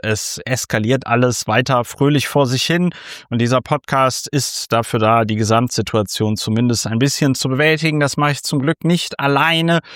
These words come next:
sondern mit meinem Podcast-Partner, dem Berliner Strafverteidiger Doktor Ulrich Wehner.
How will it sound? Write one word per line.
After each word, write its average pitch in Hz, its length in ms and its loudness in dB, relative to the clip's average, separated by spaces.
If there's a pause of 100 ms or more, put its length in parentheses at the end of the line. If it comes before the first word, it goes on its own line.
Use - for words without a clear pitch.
(260)
sondern 117 680 0
mit 131 420 -2
meinem 143 480 2
Podcast-Partner, 127 1200 0
dem 120 300 2
Berliner 104 380 -2
Strafverteidiger 104 1000 0 (500)
Doktor 113 640 2 (400)
Ulrich 101 680 0
Wehner. 156 640 2